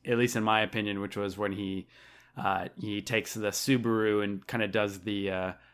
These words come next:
the reversal to, you know, one eighty to back to, to straight. Well, he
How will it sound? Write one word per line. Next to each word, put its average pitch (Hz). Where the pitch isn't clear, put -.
the 104
reversal 110
to, 98
you 113
know, 95
one 110
eighty 107
to 104
back 101
to, 98
to 113
straight. 107
Well, 104
he -